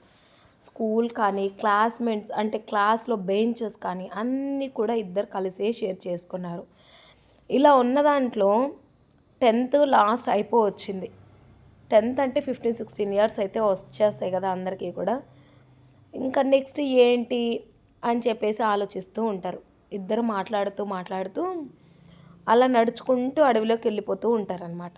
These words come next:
అక్కడ ఒక నక్క అయితే, కుంటి నక్క అనమాట, అది కుంటుతూ ఉంటుంది. అది వీళ్ళని చూసి దాక్కుందనమాట. అంటే ఏదైనా చేస్తారేమో అని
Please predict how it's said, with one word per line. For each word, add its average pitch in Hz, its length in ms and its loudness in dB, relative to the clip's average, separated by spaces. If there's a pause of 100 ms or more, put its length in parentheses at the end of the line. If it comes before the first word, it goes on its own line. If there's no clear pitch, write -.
(1300)
అక్కడ 220 640 0 (540)
ఒక 202 180 0 (280)
నక్క 220 420 0
అయితే, 277 380 2
కుంటి 277 440 -4
నక్క 277 300 -4
అనమాట, 185 360 -2 (840)
అది 339 200 0 (280)
కుంటుతూ 339 380 0
ఉంటుంది. 208 500 -2 (960)
అది 320 640 0
వీళ్ళని 294 400 2
చూసి 294 340 -4
దాక్కుందనమాట. 214 920 0 (280)
అంటే 226 260 -2
ఏదైనా 220 340 2 (120)
చేస్తారేమో 208 600 -2
అని 190 160 -4